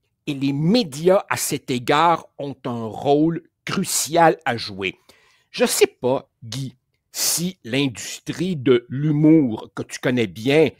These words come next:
est portée à l'autocritique et à l'examen de conscience, mais je peux te dire que dans le monde des médias, il y a pas grand examen de conscience et il y a pas beaucoup d'autocritique qui se fait.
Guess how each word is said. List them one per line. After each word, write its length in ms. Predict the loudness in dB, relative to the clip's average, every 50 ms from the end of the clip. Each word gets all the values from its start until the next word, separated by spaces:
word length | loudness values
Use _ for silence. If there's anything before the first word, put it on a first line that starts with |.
| -20 _ _
est 80 | -2 -2
portée 760 | -2 _ -4 -4 -4 -4 -12 _ _ -6 -4 -4 -4 -6 _ _
à 240 | 4 4 4 4 2 _ _ -4
l'autocritique 1160 | 4 6 6 6 6 4 _ 0 0 2 -4 -8 -8 -8 -10 _ _ -2 -2 -2 -2 -2 -12 -6
et 100 | -4 -2
à 60 | -2
l'examen 480 | 0 -2 -2 0 4 4 4 4 4 0
de 60 | -2
conscience, 680 | -4 -8 -10 -8 -4 -2 -2 -2 -2 -4 -6 -2 -2 -2 -2 -4 -10 -20 -14 _
mais 80 | -4 -4
je 120 | -4 -4
peux 140 | -4 -6 2
te 120 | 2 2
dire 480 | 4 4 2 0 0 0 -2 -4 -4 -8 -10 _ _ _
que 100 | 2 2
dans 160 | 4 4 2
le 60 | 2 2
monde 300 | 2 4 4 2 2 2
des 100 | 0 2
médias, 520 | 2 0 -2 -4 -4 0 2 2 2 2 -2 _ _ _
il 80 | 0 0
y 40 | 0
a 40 | 0 0 _ _
pas 140 | 2 2 2
grand 440 | 4 2 2 4 4 4 2 0 -2
examen 360 | -4 -2 -2 -2 -2 -2 -6
de 80 | -8 -8
conscience 800 | -10 -12 -10 -8 -10 -8 -6 -6 -6 -6 -6 -6 -6 -6 -6 -4 -4
et 60 | -2
il 80 | 2 2
y 40 |
a 40 | 0
pas 220 | 0 _ -4 -4 -4
beaucoup 440 | -2 -2 -4 -4 -4 _ -4 -2
d'autocritique 760 | 0 0 0 0 -2 -2 -2 -4 -10 -10 -10 _ -12 -12 -12 _
qui 100 | -12 -10
se 180 | -8 -8 -8 -8
fait. 220 | -6 -6 -6 -6